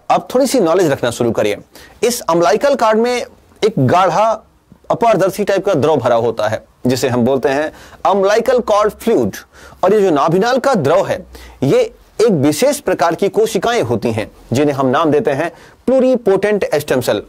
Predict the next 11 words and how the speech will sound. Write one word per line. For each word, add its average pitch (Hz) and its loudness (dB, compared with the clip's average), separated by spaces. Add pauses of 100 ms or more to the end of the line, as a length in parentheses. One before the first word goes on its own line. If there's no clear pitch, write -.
और 143 2
इस 143 -2
प्रकार 143 -2
की 127 -2
कोशिकाएं 151 -2 (320)
या 143 2
बच्चे 160 0
के 202 0
जन्म 160 2
के 233 2
समय 143 -4